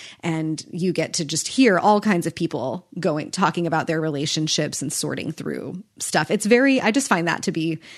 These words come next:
uh, very validating of just the varieties of human experience and the things that people struggle with as individuals and in relationships.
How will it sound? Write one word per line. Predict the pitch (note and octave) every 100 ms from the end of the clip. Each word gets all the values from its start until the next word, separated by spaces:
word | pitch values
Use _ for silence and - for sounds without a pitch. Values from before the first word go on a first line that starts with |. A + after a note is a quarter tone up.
| - -
uh, | - F3+
very | G#3 G3
validating | F#3 D#3+ D#3+ D#3+ C3+ D3 D3
of | C#3 -
just | E3 -
the | E3
varieties | D#3+ C#3+ D3 D3+ D#3
of | E3
human | - D#3+ D3+
experience | A#2+ - D#3+ D#3 D3 C#3+ D3+
and | D#3
the | D3+
things | - G#3 F3+
that | D3 -
people | E3 E3
struggle | D#3 E3+ D#3+ D#3
with | D3+ D3
as | F3
individuals | B2+ D3+ G2+ F#2 A#2 B2+
and | - C3+ B2+
in | -
relationships. | D#3+ F#2+ - - - - - -